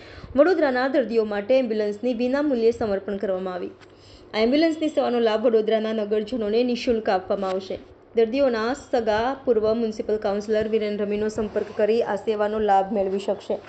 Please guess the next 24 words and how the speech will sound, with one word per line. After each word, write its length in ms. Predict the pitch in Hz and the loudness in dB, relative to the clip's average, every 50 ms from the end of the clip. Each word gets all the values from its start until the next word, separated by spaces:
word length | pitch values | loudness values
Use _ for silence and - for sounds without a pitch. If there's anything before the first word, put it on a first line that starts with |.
| - - - - - - - - - - - - - - | -20 -20 -20 -20 -20 -20 -20 -20 -20 -20 -18 -6 4 6
આ 60 | 226 | 6
ઇકો 260 | 233 262 254 262 349 349 | 6 6 6 6 4 6
ગાડીની 460 | 330 320 294 262 269 254 262 277 285 | 8 6 6 6 4 0 2 2 2
અત્યાધુનિક 800 | - - 233 - 254 254 233 247 233 269 247 233 226 233 233 | 0 0 -2 2 4 4 4 4 2 2 0 0 0 0 0
એમ્બ્યુલન્સમાં 580 | 254 226 214 220 220 220 226 220 - 226 220 226 | 0 0 0 0 0 0 -2 -2 -2 0 0 2
તમામ 360 | 226 240 247 262 285 294 302 285 | 2 2 4 4 4 4 4 4
પ્રકારની 500 | 277 247 240 - 226 214 208 220 226 240 | 2 2 4 6 6 6 6 4 2 2
વ્યવસ્થા 480 | 247 269 240 208 208 220 220 - 247 226 | 4 4 4 4 4 2 0 2 2 2
દર્દીઓ 340 | 220 226 208 202 214 214 208 | 2 2 0 0 0 0 0
માટે 260 | 208 208 202 196 233 | 2 0 2 2 2
ઉપલબ્ધ 420 | 226 214 214 - 190 190 190 202 190 | 2 2 2 2 0 2 2 -2 -4
છે, 200 | 190 - 208 175 - - - - - - - - - - - | -2 -2 -4 -4 -4 -8 -18 -20 -20 -20 -20 -20 -20 -4 4
જેમ 180 | - 277 240 233 | 4 6 6 6
ઓક્સિજન, 600 | 247 240 247 - 285 262 220 269 247 247 247 269 | 4 4 2 -2 -2 2 4 4 4 4 4 2
સ્ટ્રેચર, 720 | 262 - - 262 226 226 226 - 254 240 233 240 247 254 247 - | 0 2 2 4 4 4 2 2 4 6 6 6 4 2 -2 0
ફર્સ્ટ 340 | - 269 240 240 240 - - | 2 4 4 4 2 -2 0
એડ 280 | 247 233 233 240 233 - - - | 2 2 2 2 0 -4 -8 -4
કિટ 280 | 240 240 233 233 - | -2 -2 -2 -2 0
તથા 280 | - 233 226 240 254 220 | 0 0 2 2 2 0
એમ્બ્યુલન્સમાં 600 | 214 220 240 262 269 262 254 - 254 226 226 247 | 2 2 6 6 6 4 4 -2 -2 0 0 0
સંપૂર્ણ 480 | 254 - 254 226 220 - 226 226 220 208 | 0 -2 -4 -4 -2 -2 0 0 2 0
એ 100 | 208 208 | 0 -2
સી 160 | 208 - 196 | -2 -6 -8
છે. 220 | 196 - 226 190 | -6 -4 -6 -6